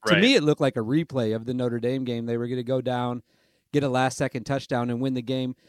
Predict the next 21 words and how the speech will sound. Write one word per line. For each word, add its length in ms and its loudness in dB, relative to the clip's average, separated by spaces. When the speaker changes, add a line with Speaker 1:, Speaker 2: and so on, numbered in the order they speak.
Speaker 1:
I 100 4
do 160 4
wanna 180 6
give 160 4
you 140 6
an 80 6
opportunity 640 4
to 80 2
take 220 2
a 60 2
bit 200 6
of 160 4
a 40 0
victory 440 2
lap. 320 0
You 260 6
did 280 6
predict 500 2
an 140 0
undefeated 520 -2
season, 500 -4